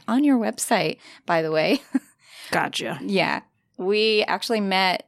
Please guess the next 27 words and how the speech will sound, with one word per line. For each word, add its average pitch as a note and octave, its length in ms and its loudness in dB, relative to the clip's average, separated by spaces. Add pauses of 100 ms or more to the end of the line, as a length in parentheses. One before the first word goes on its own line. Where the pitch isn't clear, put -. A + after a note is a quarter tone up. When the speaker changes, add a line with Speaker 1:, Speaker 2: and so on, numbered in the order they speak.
(160)
Speaker 1:
through G#3 280 4
a - 80 -2
peer-to-peer F#3+ 580 0
support A3 460 0
group G3 320 2
that F3+ 200 2
I F3+ 200 0
run F3+ 320 -2
called F3 320 -2
Founders A3 340 2
Collective, F3+ 560 -2
which F3+ 160 -4
is F3+ 160 -2
for E3+ 380 -2
females F#3 560 -4
who F3+ 160 -2
work E3 240 -4
in F3+ 80 -8
social - 320 -6
entrepreneurial E3 600 -4
space, - 520 -4 (340)
because E3+ 400 -4
sometimes G#3 360 -2
serving D#3+ 800 -2
can - 140 -8
get D#3+ 180 -8
exhausting. D#3+ 800 -4